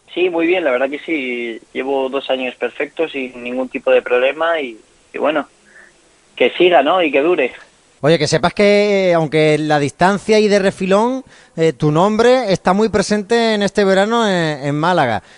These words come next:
Speaker 2: No sé si sabes por qué, con todo este lío de, de Horta, ¿eh? De Ricardo Horta, que está
Speaker 1: Ah, sí,
Speaker 2: rompiéndola
Speaker 1: sí, sí,
Speaker 2: allí <laughs> con el Be-, con el Braga y que lo quiere el Benfica
Speaker 1: Sí.
Speaker 2: y que nos podemos llevar una... Un, un dinerito.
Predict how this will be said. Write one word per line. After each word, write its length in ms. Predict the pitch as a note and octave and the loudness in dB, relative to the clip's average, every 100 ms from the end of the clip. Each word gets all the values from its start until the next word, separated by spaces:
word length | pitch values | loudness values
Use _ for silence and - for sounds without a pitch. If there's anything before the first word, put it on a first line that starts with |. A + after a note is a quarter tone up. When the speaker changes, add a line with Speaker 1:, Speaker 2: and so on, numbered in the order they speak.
| - | -6
Speaker 2:
No 120 | D3 | -2
sé 120 | E3+ | 0
si 80 | F#3+ | 0
sabes 220 | F3 F#3+ | 2 0
por 240 | - F3+ F3 | 2 0 2
qué, 240 | G3+ A3 | 0 2
con 180 | G3 F#3 | 0 0
todo 180 | F#3 F#3 | 2 0
este 200 | - F#3+ | 0 0
lío 180 | G3 G3+ | 2 2
de, 340 | F#3+ F3 D#3+ | 4 4 2
de 160 | D#3 D#3+ | 2 2
Horta, 420 | G3 - G3+ B3 - - | 2 2 2 2 -4 -6
¿eh? 240 | D#3+ A3 | -4 -2
De 120 | D#3+ | -2
Ricardo 420 | C#3+ C3 F3 F#3 G3 | -2 0 0 2 2
Horta, 360 | F#3+ G#3 A#3+ - - - | 2 0 0 -2 -20 -6
que 100 | D#3 | -4
está 180 | C#3+ E3+ | 2 2
Speaker 1:
Ah, 40 | |
sí, 40 | F#3 | 4
Speaker 2:
rompiéndola 540 | F#3+ F3 G3 F#3+ F#3 | 2 2 2 4 2
Speaker 1:
sí, 20 | F3+ | 4
sí, 1040 | F#3 F#3 F#3 F3+ F3 F3 F3+ _ _ E3+ | 2 4 4 4 2 0 -4 _ _ -8
Speaker 2:
allí 640 | - - - F3 - - | -2 0 0 -4 -6 -10
<laughs> 60 | - | 0
con 180 | F3 F#3 | 2 4
el 280 | F#3 F#3 F3 | 4 4 4
Be-, 200 | F#3 F#3 | 2 2
con 160 | F3+ | 2
el 140 | F3+ F3 | 2 4
Braga 420 | G3+ G3+ G#3 A3 | 4 4 4 2
y 40 | F#3+ | 2
que 80 | F3 | 2
lo 100 | D3+ | 2
quiere 120 | F3+ | 2
el 60 | F#3+ | 2
Benfica 640 | F3+ - G#3 G#3 G#3 A3+ | 2 0 -2 0 2 0
Speaker 1:
Sí. 260 | F#3 D#3 C3+ | 0 -2 0
Speaker 2:
y 40 | |
que 320 | D3+ D3 C#3+ | 2 2 2
nos 100 | C#3+ | 0
podemos 280 | C#3+ D3+ E3+ | 0 0 0
llevar 300 | F3 F3+ F#3 | 2 2 2
una... 720 | F#3+ F3+ E3+ E3 D#3 D3 C#3+ - - - - D#3+ | 0 0 -2 -2 -2 -4 -6 -10 -20 -20 -12 -6
Un, 100 | E3+ | -4
un 160 | F#3 | 0
dinerito. 540 | F3+ F3+ D#3+ G#3+ D#3+ | 2 2 2 2 0